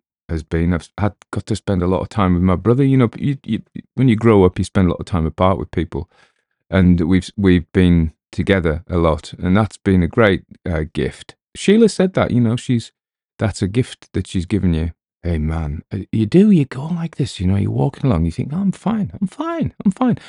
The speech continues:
And suddenly your body does this great sob, and you think, "Oh, goodness me, where did that come from?" And your eyes kind of run. <laughs> Uh, anyway, all of you who are, have had loss, um, I, I know what you feel like.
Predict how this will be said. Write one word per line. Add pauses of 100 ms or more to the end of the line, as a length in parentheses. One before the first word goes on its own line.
(120)
And
suddenly
your
body
does (220)
this
great
sob,
and
you
think,
"Oh,
goodness
me,
where
did
that
come
from?" (720)
And
your
eyes
kind
of
run. (440)
<laughs> (580)
Uh,
anyway, (100)
all
of
you
who (240)
are,
have
had
loss,
um, (140)
I,
I
know
what
you
feel
like.